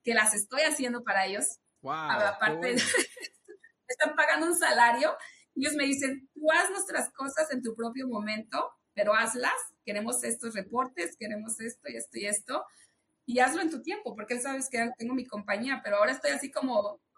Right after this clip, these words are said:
Speaker 1: un freelance para ellos, o sea, les estoy manejando su, su operaciones, y aparte es creciendo mi compañía, y este, y ha sido muy importante, muy importante tener, documentarse bien, aprender,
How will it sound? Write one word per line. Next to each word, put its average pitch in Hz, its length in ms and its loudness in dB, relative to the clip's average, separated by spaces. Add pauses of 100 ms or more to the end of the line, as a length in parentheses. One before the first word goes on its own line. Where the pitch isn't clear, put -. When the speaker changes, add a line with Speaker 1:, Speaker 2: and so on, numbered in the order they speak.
Speaker 1:
un 262 140 -2
freelance 294 640 0
para 254 240 4
ellos, 254 260 0
o 214 40 -6
sea, 220 140 -4
les 226 160 -2
estoy - 200 -6
manejando 254 460 -2
su, 208 380 -10
su 208 280 -12
operaciones, 208 840 -2 (640)
y 269 140 0
aparte 269 640 2 (560)
es - 260 -14
creciendo 247 460 -2
mi 233 120 -6
compañía, 220 840 -2 (400)
y 233 180 0
este, 226 580 -4
y 226 160 -2
ha 226 100 2
sido 311 440 -2
muy 247 240 0
importante, 277 840 -2 (520)
muy 302 180 4
importante 269 680 0
tener, 233 440 -6 (760)
documentarse 233 720 0
bien, 247 260 0
aprender, 214 760 -4